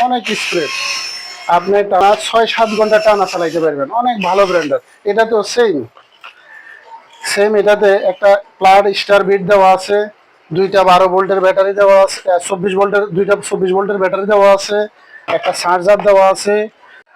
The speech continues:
চব্বিশ ভোল্টের, বারো ভোল্টের ড্রিল মেশিন যারা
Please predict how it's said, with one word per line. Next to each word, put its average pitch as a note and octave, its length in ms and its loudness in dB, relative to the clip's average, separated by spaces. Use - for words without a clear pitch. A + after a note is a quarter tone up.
চব্বিশ F#3+ 360 -4
ভোল্টের, F#3+ 420 0
বারো E3+ 240 2
ভোল্টের F#3 300 0
ড্রিল F3+ 240 -2
মেশিন F#3+ 280 -2
যারা E3+ 220 2